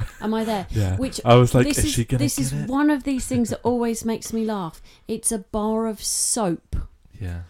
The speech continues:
Speaker 2: But
Speaker 1: Okay,
Speaker 2: germ-, germs can
Speaker 1: if
Speaker 2: live
Speaker 1: you
Speaker 2: on
Speaker 1: wash
Speaker 2: soap.
Speaker 1: your hand with what? And you think that bar, that germs can't live on a pump?
Speaker 2: Yes, but you've washed your hands post-pump.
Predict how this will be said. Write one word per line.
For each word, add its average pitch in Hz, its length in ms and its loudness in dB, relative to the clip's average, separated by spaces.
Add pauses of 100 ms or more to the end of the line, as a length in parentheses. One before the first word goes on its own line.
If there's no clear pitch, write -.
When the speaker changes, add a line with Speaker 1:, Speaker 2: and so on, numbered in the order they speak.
(120)
Speaker 2:
But 117 120 -4
Speaker 1:
Okay, 170 280 0
Speaker 2:
germ-, - 60 -12
germs 160 300 0
can - 100 0
Speaker 1:
if 143 120 -2
Speaker 2:
live 294 120 4
Speaker 1:
you 320 120 2
Speaker 2:
on 269 80 -2
Speaker 1:
wash 311 320 2
Speaker 2:
soap. - 40 -8
Speaker 1:
your 269 440 -2 (120)
hand 247 300 -4
with 220 160 -8 (220)
what? 359 200 -4
And 311 100 2
you 339 140 2
think 339 300 -4
that 262 180 -6
bar, 320 300 -2 (120)
that 269 220 -4
germs 302 320 -4
can't 302 300 -6
live 294 260 -4
on 240 140 -2
a 254 60 -4
pump? - 540 -6 (440)
Speaker 2:
Yes, 107 300 2
but 123 200 -2
you've 110 160 -4
washed 120 240 -2
your 117 140 -2
hands 117 320 -2
post-pump. - 640 -6